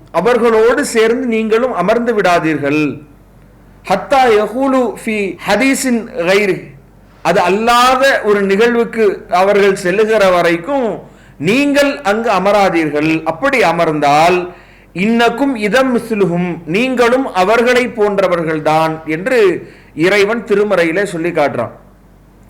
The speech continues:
எந்த சபையில் இறை வசனங்களுக்கு மாற்றமான ஒரு நிகழ்வு நடக்கிறதோ, அந்த வசனங்கள் புறக்கணிக்கப்படுகிறதோ,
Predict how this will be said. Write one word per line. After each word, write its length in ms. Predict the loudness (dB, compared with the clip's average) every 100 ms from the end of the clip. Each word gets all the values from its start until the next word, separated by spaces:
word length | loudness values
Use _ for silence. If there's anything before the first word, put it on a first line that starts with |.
| -6
எந்த 640 | -4 -4 0 0 0 -8 -20 -20
சபையில் 760 | -4 -2 0 0 -2 -4 -14 -20 -20 -20 -6
இறை 380 | -2 0 0 -2
வசனங்களுக்கு 880 | -6 -4 -2 -2 0 2 0 0 -2
மாற்றமான 800 | 0 0 0 0 2 2 2
ஒரு 140 | 2 0
நிகழ்வு 340 | 0 0 0
நடக்கிறதோ, 600 | 0 -2 0 -2 0 -2 -4 -14 -20 -20 -20 -20 -10
அந்த 200 | -4 0
வசனங்கள் 640 | 0 0 0 0 0 -2 0
புறக்கணிக்கப்படுகிறதோ, 1200 | 0 0 0 0 0 -2 0 0 2 2 2